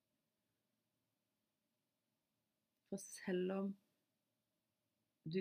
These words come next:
ikke hadde gitt, eller ikke kunne gi, eller ikke hadde alle disse rollene hvor du er så god,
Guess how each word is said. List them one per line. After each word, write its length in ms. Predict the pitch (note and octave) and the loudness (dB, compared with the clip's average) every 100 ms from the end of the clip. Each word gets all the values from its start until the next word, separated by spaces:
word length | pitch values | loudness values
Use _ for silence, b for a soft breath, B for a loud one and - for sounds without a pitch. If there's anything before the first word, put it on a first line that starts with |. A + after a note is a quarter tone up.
| - | 0
ikke 300 | G3+ - - | -2 -2 -2
hadde 240 | F#3+ B3+ G3+ | 0 4 4
gitt, 420 | D#3+ D#3+ _ - _ _ _ _ _ _ _ _ _ - | 4 -2 _ -20 _ _ _ _ _ _ _ _ _ 0
eller 140 | F#3 | 2
ikke 280 | - E3+ - | 2 -2 2
kunne 280 | G#3+ F#3 D#3+ | 2 4 4
gi, 160 | D#3+ E3 - | 2 0 0
eller 160 | E3+ | -2
ikke 180 | F3 F3 - | 0 -2 0
hadde 240 | F#3 D#3+ | 0 2
alle 160 | G#3+ A#3 | 4 4
disse 220 | F3 - | 2 -4
rollene 440 | E3 E3+ E3 D#3+ D#3+ - | 0 0 4 2 2 -2
hvor 160 | E3+ | -2
du 40 | E3+ - b - | -2 -4 b -2
er 200 | E3+ D#3+ | -2 0
så 220 | - F3 | -2 0
god, 240 | D#3 D#3+ | 2 0